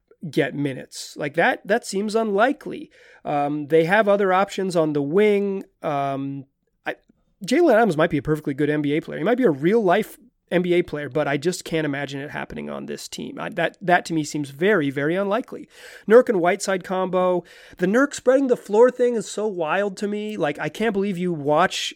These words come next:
Yusuf Nurkic, who's seven feet tall and three hundred pounds, and you want him further away from the basket.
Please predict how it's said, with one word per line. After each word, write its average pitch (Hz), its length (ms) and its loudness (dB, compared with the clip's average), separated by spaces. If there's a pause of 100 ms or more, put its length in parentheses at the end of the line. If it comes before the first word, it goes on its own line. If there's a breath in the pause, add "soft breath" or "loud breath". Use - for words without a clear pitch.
Yusuf 170 360 -4
Nurkic, 175 480 0
who's 147 140 -4
seven 170 280 -2
feet 180 160 -8
tall 165 180 0
and 160 80 -2
three 165 160 0
hundred 160 240 -4
pounds, 156 320 -4
and 151 80 -4
you 147 80 -4
want 147 160 -4
him 143 80 -4
further 160 480 0
away 147 320 0
from 156 200 -6
the 143 60 -4
basket. 143 540 -8